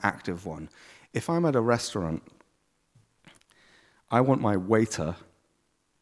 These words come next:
to be active. The waiter's job is to wait on me. They mean,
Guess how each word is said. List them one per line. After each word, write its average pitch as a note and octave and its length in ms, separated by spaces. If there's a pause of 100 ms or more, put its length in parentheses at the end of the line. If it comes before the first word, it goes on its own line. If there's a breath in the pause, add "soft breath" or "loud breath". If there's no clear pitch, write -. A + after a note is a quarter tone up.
(160)
to - 120
be F2+ 200
active. - 580 (1000)
The F#2 80
waiter's A#2+ 360
job F#2+ 240
is F2 160
to - 140
wait F#2 460 (120)
on D#2+ 360
me. D#2 280 (1040 soft breath)
They E2+ 120
mean, F2+ 240